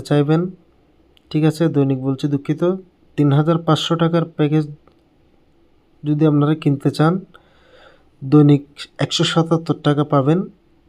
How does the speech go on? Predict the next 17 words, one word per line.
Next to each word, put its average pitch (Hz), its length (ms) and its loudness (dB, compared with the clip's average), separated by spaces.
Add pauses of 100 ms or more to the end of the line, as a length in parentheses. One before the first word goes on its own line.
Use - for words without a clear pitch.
(100)
তবে 147 260 4 (300)
এখানে 143 260 2
একজন 123 280 -4
জয়েন 131 200 2
করাতে 127 400 -2
হবে 117 180 -2 (240)
লেভেল 135 340 4
ওয়ানে। 127 300 0 (1000)
লেভেল 147 420 8 (120)
টুর 165 160 6 (120)
প্যাকেজ 165 240 8 (100)
যদি 175 240 6
কিনতে 156 340 4
চান, 160 160 6 (180)
তাহলে 156 220 4 (120)
তিনজন 143 380 4 (320)
জয়েন 143 180 4